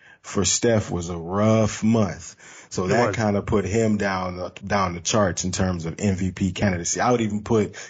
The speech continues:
Speaker 1: Ja Morant above Steph right now, even though I know Steph is coming off the forty ball, hold the fries, you know what I'm saying, the forty piece, forty piece
Speaker 2: I know.
Speaker 1: winner.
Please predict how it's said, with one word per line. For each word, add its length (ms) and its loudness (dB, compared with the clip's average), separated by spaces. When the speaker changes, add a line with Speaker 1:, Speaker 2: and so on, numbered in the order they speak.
Speaker 1:
Ja 200 -2
Morant 440 0
above 480 2
Steph 460 2
right 340 2
now, 460 0
even 280 2
though 160 2
I 120 2
know 180 0
Steph 300 2
is 120 -2
coming 300 0
off 480 0
the 100 -2
forty 380 -2
ball, 300 0
hold 260 0
the 60 -8
fries, 480 -2
you 60 -2
know 60 -2
what 40 -2
I'm 40 -4
saying, 160 -4
the 80 -6
forty 300 -2
piece, 420 -6
forty 240 -6
piece 200 -2
Speaker 2:
I 120 0
know. 240 2
Speaker 1:
winner. 140 -8